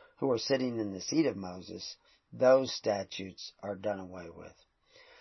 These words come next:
So I'm gonna shift gears here a little bit. You know, we, we talked about the New Deal. Uh, I talked about this book by Paul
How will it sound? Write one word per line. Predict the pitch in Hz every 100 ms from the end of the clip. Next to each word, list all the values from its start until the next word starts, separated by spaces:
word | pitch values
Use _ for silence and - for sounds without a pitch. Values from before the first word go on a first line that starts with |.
| -
So | - 180
I'm | 185
gonna | 170
shift | - 180 113
gears | 110 160 160 147
here | 120 131 135
a | 127
little | 131 131 117
bit. | 120 113 - _ _ _ _ _ _ _ _ _ -
You | 131 127
know, | 117
we, | 123 113 131
we | 139 127
talked | 147 127 123
about | 117 117 113
the | 107
New | 107 107
Deal. | 107 101 107 107 - - - -
Uh, | 113 110 104
I | 113
talked | 143 123
about | 113 107
this | 104 101
book | 107 113 107 - -
by | 107 104 104 -
Paul | 113 110 107